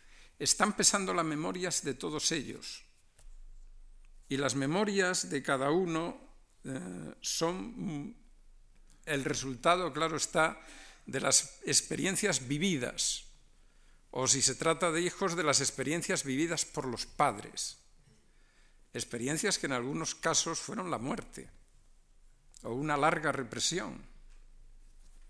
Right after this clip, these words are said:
No es extraño que el hijo de alguien que, según el resultado de la guerra,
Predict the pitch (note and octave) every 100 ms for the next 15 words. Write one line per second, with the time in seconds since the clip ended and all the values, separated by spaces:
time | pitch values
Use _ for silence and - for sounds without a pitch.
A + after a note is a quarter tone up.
0 | - - - - - - - - - -
1 | - B2 B2 C3 D#3+ E3+ F#3+ - - -
2 | D3+ C#3 - - F#3+ F#3+ C#3 A2+ A#2 D3
3 | A#2+ D#3+ C#3+ - D3+ D3 - C#3 C#3 C#3+
4 | F3+ E3+ C#3+ C#3 C#3 C3+ C3 B2 - -
5 | - - - - - - - - - D#3+
6 | D3+ D3 - - - - D3 C#3+ F3+ E3
7 | C3+ B2 C#3+ B2+ A#2+ D#3+ E3 C#3+ C3 B2+
8 | F3 - C3 G#2 -